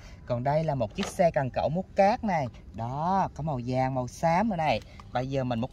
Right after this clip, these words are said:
cát chơi nha. Uyên, uyên. Rồi, múc cát lên xe này. Đó.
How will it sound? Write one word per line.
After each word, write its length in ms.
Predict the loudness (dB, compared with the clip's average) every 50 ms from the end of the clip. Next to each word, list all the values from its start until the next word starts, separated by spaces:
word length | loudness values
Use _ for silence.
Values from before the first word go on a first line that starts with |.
| 0
cát 160 | 0 0 0 -2 -2 -2
chơi 200 | 0 0 0 0
nha. 320 | 0 0 2 2 0 0 -4 -6 -14 -18 -20 -20 -18 -18 -18 -18 -18 -18 -18 -18 -18 -18 -18 -20 -20 -20 -18 -18 -18 -18 -18 -18 -18 -18 -18 -18 -16 -12 -6
Uyên, 1080 | -2 0 2 2 4 4 2 2 2 0 0 -2 -2 -2 -2 -2 -2 -2 -2 0 0 0
uyên. 2250 | 0 0 0 0 0 -2 -2 -2 -2 -2 -2 -2 -2 -2 -2 -2 -2 -2 -2 -2 -2 -2 -2 -4 -4 -4 -6 -6 -6 -8 -8 -8 -8 -8 -8 -8 -6 -6 -6 -6 -4 -4 -6 -6 -8 -10 -14 -18 -20 -20 -12 -6
Rồi, 420 | -2 0 2 4 4 4 4 2 0
múc 180 | -6 -6 -4
cát 200 | -2 -2 -2 0
lên 180 | 2 2 2 0
xe 380 | 0 -2 -4 -4 -2 0 0 0
này. 220 | 0 0 -2 -4 -8 -18 -20 -20 -20 -20 -20 -20 -20 -18 -18 -18 -18 -18 -18 -20 -20 -20 -20 -20 -20 -20 -20 -20 -12 -8 -8 -8 -8 -10 -18 -18 -18 -18 -20 -20 -20 -10 -6 -6 -4 -2 -4 -6 -6 -8 -20 -20 -20 -20 -20 -16 -12
Đó. 1200 | -10 -8 -8 -6 -4 -4 -2 -2 0 0 2 2 2 4 4 4 2 2 2 2 0 0 -2 -4